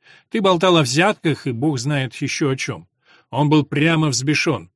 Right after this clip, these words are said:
Эфраим, допустим, умер, но доктор Хаммерстрём жив, и тогдашний владелец похоронного бюро тоже.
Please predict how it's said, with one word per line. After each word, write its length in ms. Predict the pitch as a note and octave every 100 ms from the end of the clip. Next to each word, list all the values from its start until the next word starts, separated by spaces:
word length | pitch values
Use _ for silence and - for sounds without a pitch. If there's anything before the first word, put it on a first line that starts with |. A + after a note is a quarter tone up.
| _ _ _ _ _ -
Эфраим, 480 | B2+ F#3+ G3+ F#3+ F3+
допустим, 480 | E3+ G3+ - G3+
умер, 260 | G#3+ C#3 G#2
но 220 | A#2+ A#2
доктор 520 | G2 D3 D#3 - D3 C3+
Хаммерстрём 920 | - C#3 F#3 F#3 E3+ - G3 F#3+ E3+
жив, 460 | A#2+ G#3 A3 -
и 80 | E2
тогдашний 560 | - E2 G2+ C#3+ - C#3
владелец 440 | A2+ G#2+ C3 C#3
похоронного 540 | - - A#2+ C3+ C#3 C3+
бюро 240 | C#3+ D3
тоже. 380 | G#3+ F#3 A2